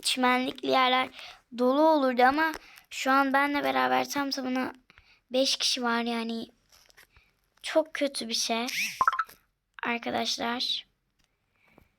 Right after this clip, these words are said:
Neden böyle? Çok merak ediyorum.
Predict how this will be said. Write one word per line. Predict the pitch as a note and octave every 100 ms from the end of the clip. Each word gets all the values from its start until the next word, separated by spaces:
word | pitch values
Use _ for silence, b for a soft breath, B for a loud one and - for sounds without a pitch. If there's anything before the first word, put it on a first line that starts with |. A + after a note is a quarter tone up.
| _ _ _ _ _ _ _ _ _ -
Neden | A#3+ A#3+ C4+ D4+
böyle? | C4+ B3+ A3+ A3+ A3+ -
Çok | - - C#4
merak | B3+ A#3+ A3+ A3 G#3+ A3
ediyorum. | A3 G#3+ G#3+